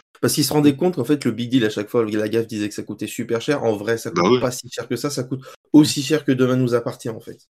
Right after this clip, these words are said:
Speaker 1: Donc,
Speaker 2: Mm.
Speaker 1: euh, perdant pour perdant, ils étaient prêts à y aller, quoi.
Speaker 2: Mm.
Speaker 1: C'est ce
Speaker 2: Donc,
Speaker 1: qui se
Speaker 2: ouais.
Speaker 1: dit, hein. Bon, je,
Speaker 2: Euh, là,
Speaker 1: là,
Speaker 2: alors là,
Speaker 1: euh,
Speaker 2: ce qui se dit, ce
Speaker 1: maintenant
Speaker 2: serait
Speaker 1: que j'ai
Speaker 2: plus
Speaker 1: dit
Speaker 2: une so-, une soirée anniversaire, là, en prime. Euh, je pense que ça, c'est plus possible, euh,
Speaker 1: Bah, c'est
Speaker 2: qu'ils fassent
Speaker 1: possible
Speaker 2: ça.
Speaker 1: qu'il risque de
Speaker 2: Oui.
Speaker 1: faire des, des, des trucs énormes, quoi.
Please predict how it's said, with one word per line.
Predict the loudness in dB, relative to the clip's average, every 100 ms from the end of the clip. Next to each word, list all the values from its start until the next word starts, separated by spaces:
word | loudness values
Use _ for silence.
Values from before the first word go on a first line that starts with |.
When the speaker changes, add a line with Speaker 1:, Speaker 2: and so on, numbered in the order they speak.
| _ _ _ 0
Speaker 1:
Donc, | 2 6
Speaker 2:
Mm. | 6
Speaker 1:
euh, | 8 6 4 0 -2 0
perdant | 0 2 -2
pour | -4 -4
perdant, | -2 -2 -2
ils | -4 -4
étaient | -6
prêts | -4 -2
à |
y | -2
aller, | -4
quoi. | -8 -12 _ _ _ _ -14
Speaker 2:
Mm. | -14 -14 _ _ _ _ _ _ _ _ _ _ _ _
Speaker 1:
C'est | 2
ce |
Speaker 2:
Donc, | 4
Speaker 1:
qui |
se | 6
Speaker 2:
ouais. | 8
Speaker 1:
dit, | 6
hein. | 4 0
Bon, | -2 -6 -8
je, | 2
Speaker 2:
Euh, | 4 8
là, | 10
Speaker 1:
là, | 10
Speaker 2:
alors | 10 8
là, |
Speaker 1:
euh, | 6
Speaker 2:
ce | 4
qui | 2
se | 2
dit, | 4 4
ce | 6
Speaker 1:
maintenant | 6 6
Speaker 2:
serait |
Speaker 1:
que | 6
j'ai | 6
Speaker 2:
plus | 6
Speaker 1:
dit | 4
Speaker 2:
une | 4
so-, | 2 0 -8 0
une | 2
soirée | 6 6 6 4
anniversaire, | 4 4 2 2 2 4 4
là, | 4 4
en | 2
prime. | 2 4 6 6
Euh, | 6 4
je | 4
pense | 4 4
que | 6
ça, | 6
c'est | 4
plus | 4 0 2
possible, | 4 4 4 4 4
euh, | 4 4 2 -4 -12 _ _ -2
Speaker 1:
Bah, | 0
c'est | 2
Speaker 2:
qu'ils |
fassent | 2 2
Speaker 1:
possible | 2 2 2
Speaker 2:
ça. |
Speaker 1:
qu'il | 0 -2
risque | -2 0
de | 2
Speaker 2:
Oui. |
Speaker 1:
faire | 2 0
des, | -2 -4
des, | -4 -6
des | -6 -8
trucs | -10 -6
énormes, | 0 2 0 -2
quoi. | -6